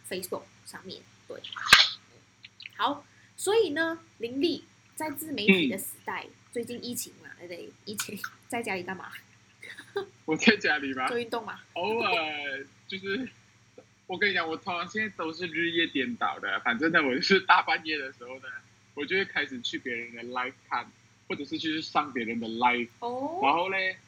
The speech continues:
Speaker 2: 因为 live 我发现到很好玩的一个事情是，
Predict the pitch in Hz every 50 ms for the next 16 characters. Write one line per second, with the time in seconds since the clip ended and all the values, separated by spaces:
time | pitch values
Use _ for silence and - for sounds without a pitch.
0 | - _ - - 220 220 240 247 240 233 233 226 226 233 226 - - 156 143 -
1 | 165 175 196 208 214 190 160 165 143 127 127 123 131 147 165 165 165 175 160 -
2 | - 165 156 - 120 123 131 147 151 139